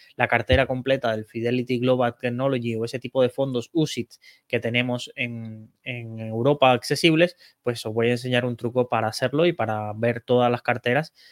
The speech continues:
y enten-, ver todo el posicionamiento para no quedarte solo con las diez primeras posiciones de un fondo. Y para finalizar, en el curso La Píldora Financiera Diaria vamos a estar analizando dentro de la fórmula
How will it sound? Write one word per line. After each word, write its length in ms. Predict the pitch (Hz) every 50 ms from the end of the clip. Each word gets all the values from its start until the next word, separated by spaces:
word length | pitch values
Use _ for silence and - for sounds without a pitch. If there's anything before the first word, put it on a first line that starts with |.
| _ _ _
y 220 | _ - 120 127
enten-, 580 | 135 143 139 - 113 110 110 113 117 117 117 117
ver 220 | 123 127 127 131
todo 160 | - - 127 127
el 80 | 123
posicionamiento 560 | - 123 120 - 135 131 127 127 131 135 160
para 160 | 147 143 120 110
no 100 | 120 117
quedarte 380 | 123 120 120 120 - - 123
solo 260 | - - 117 120 127
con 140 | 131 127 120
las 100 | 113 110
diez 220 | 113 117 117 113 -
primeras 340 | _ 117 117 117 117 117
posiciones 580 | - 117 113 - 110 - 117 113 117 117 - _
de 100 | 117 113
un 60 | 113
fondo. 300 | - _ 110 104 98 _ _ _ - - - - - - - _
Y 120 | 139 139
para 200 | - 131 123 120
finalizar, 460 | 113 - 123 120 123 127 - 202 214
en 60 | 220 190
el 120 | 139 110
curso 320 | - 123 120 - - 123
La 120 | 120 110 -
Píldora 280 | 123 120 123 123 120
Financiera 420 | 117 - 123 120 120 - 156 147 151
Diaria 300 | 156 175 196 196 190 160
vamos 240 | 131 127 139 131 -
a 60 | 131
estar 200 | - - 131 127
analizando 600 | 131 131 131 123 127 120 - 160 147 131 110 104 - _ _ _ _ _
dentro 340 | - 123 123 120 - 120 117
de 60 | 117
la 100 | 117 110
fórmula 540 | - - 170 170 156 143 131 120 107 104 -